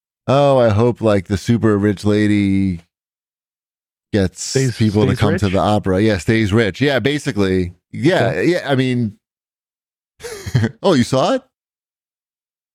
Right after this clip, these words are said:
Speaker 1: Anyway, it was, it was fine. I felt fine about it. That's Gilded Age. I felt old watching it. That's a show for old people. How about some new releases?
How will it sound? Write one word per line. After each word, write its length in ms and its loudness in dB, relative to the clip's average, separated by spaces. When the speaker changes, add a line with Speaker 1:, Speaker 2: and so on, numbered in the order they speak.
Speaker 1:
Anyway, 540 2
it 120 2
was, 220 0
it 80 2
was 180 2
fine. 280 0
I 80 0
felt 280 0
fine 280 0
about 260 2
it. 100 -4
That's 220 -2
Gilded 320 2
Age. 320 -2
I 80 0
felt 220 -2
old 300 2
watching 280 0
it. 180 -4
That's 160 -4
a 20 -6
show 180 -2
for 120 -2
old 180 0
people. 340 0
How 80 2
about 160 2
some 160 2
new 140 4
releases? 640 0